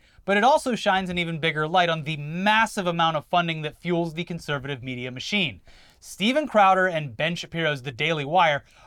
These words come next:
are at odds with one another after Crowder was offered a contract to bring his show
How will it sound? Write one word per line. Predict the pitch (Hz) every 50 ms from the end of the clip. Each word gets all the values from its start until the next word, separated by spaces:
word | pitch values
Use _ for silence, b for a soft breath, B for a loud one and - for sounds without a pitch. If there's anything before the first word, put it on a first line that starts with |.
| b
are | - 160 170 175
at | 170 165
odds | 165 180 240 285 277 185 156
with | 147 -
one | 143 147 143
another | 135 127 127 143 170
after | 165 151 147 - 160 139
Crowder | - - 202 220 269 285 262 240 220
was | 202 190 170 196
offered | - 196 220 233 - - 208 185
a |
contract | - - - 202 240 269 233 - 190 165 156 - -
to | 170
bring | 147 170 170 165 147
his | 117 196 254 311 302 -
show | - - 202 185 175 170 165